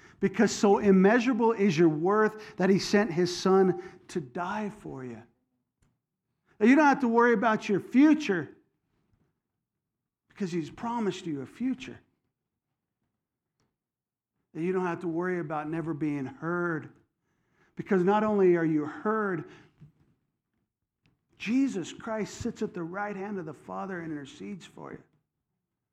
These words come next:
That you no longer have to be powerless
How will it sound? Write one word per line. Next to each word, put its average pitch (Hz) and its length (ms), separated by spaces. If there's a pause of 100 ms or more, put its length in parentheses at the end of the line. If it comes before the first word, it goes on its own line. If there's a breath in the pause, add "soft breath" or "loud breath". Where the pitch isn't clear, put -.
(560)
That 208 80
you 214 100
no 247 160
longer 254 260
have 233 260
to 233 60
be 202 120
powerless 226 720